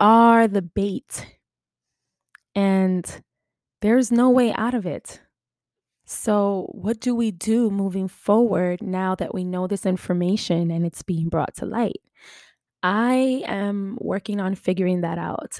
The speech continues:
And I feel like that's been my constant back and forth with myself, causing me extreme anxiety, by the way. But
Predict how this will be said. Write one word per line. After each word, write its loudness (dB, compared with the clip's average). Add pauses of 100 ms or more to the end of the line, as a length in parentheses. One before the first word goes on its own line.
And -4
I -2
feel 4
like 0
that's -4
been 0
my -2
constant -2 (580)
back -2
and -2
forth -2
with -2
myself, 0
causing 4
me 4
extreme 0
anxiety, -2
by -8
the -10
way. -8
But -8